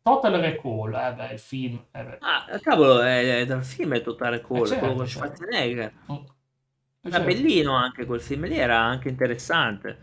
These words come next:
Speaker 2: perché
Speaker 1: Non so
Speaker 2: c'era
Speaker 1: esattamente
Speaker 2: Alieni,
Speaker 1: se
Speaker 2: Marte, c'era
Speaker 1: era,
Speaker 2: la
Speaker 1: eh,
Speaker 2: colonna
Speaker 1: memoria cancellata, un po' di tutto, guarda.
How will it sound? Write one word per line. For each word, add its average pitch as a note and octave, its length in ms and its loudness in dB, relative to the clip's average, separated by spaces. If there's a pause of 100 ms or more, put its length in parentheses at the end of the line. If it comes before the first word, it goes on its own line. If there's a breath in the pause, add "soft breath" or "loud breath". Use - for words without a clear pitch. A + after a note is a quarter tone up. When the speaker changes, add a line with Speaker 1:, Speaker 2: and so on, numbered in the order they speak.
(200 soft breath)
Speaker 2:
perché - 160 -10
Speaker 1:
Non - 60 0
so - 60 -8
Speaker 2:
c'era C#3+ 220 6
Speaker 1:
esattamente C3+ 260 4
Speaker 2:
Alieni, C#3+ 200 2
Speaker 1:
se C3+ 100 -10
Speaker 2:
Marte, C3+ 840 -2
c'era E3+ 140 0
Speaker 1:
era, F3+ 180 6
Speaker 2:
la D#3+ 160 4
Speaker 1:
eh, C#3 60 -2
Speaker 2:
colonna C3 200 -2
Speaker 1:
memoria D3+ 380 2
cancellata, C#3 560 -2
un - 40 -12
po' A#3+ 80 -4
di D#3+ 120 -4
tutto, A#2+ 300 -12
guarda. G#2+ 240 -14